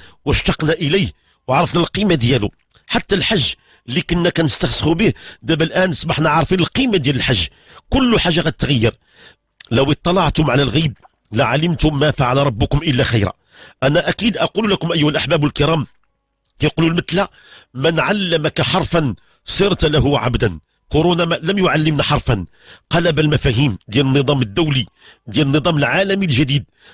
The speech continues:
قلب، قلب موازين القوى. كنا كنعتقد بأن الغرب هو الأقوى،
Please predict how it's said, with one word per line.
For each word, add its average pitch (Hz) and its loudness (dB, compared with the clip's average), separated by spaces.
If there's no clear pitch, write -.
قلب، 175 2
قلب 165 0
موازين 156 2
القوى. 165 0
كنا 151 2
كنعتقد 151 0
بأن 156 0
الغرب 139 0
هو 160 2
الأقوى، 147 0